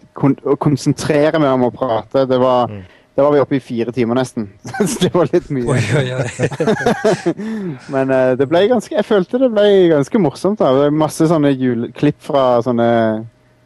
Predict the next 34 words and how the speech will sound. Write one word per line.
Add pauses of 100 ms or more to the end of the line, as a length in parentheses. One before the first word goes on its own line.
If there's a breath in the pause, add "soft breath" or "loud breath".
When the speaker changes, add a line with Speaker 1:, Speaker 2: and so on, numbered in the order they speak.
Speaker 1:
julespesialer,
sånne
forskjellige
tegnefilmer
og
sånn,
som
har
sånne (180)
Christmas
specials
og
sånn,
så
vi, (500 soft breath)
vi
hadde, (260)
vi
spilte
en
hel
haug
med
sånne (760 soft breath)
teite
klipp
fra
ting
og
sånt.
Det
var,
det
var